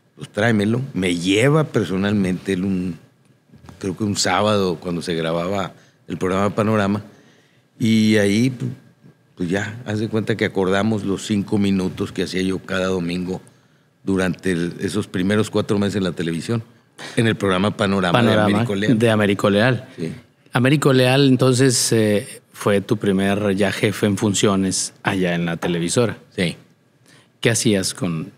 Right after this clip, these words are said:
Speaker 2: o sea, es una colaboración?
Speaker 1: Tenía una colaboración, un, una sección de cinco minutos que se llamaba Personas.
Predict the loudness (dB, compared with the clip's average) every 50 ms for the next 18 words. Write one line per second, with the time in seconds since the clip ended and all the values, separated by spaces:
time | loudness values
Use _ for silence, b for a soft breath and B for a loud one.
0 | _ _ -6 -4 -2 0 2 2 2 2 2 2 2 4 4 2 2 2 0 0
1 | 2 2 4 4 4 4 4 6 6 6 6 6 4 4 4 4 4 2 2 2
2 | 4 4 4 2 2 2 2 2 2 4 4 4 2 2 2 2 2 2 2 2
3 | 2 2 0 0 2 2 4 4 4 2 2 2 2 4 4 4 4 4 4 2
4 | 0 0 -2 -2 -2 -4 -4 -2 0 0 2 2 2 0 0 0 -2 -2 -2 -2
5 | -2 0 0 2 2 2 0 -2 -4 -8 -14 -20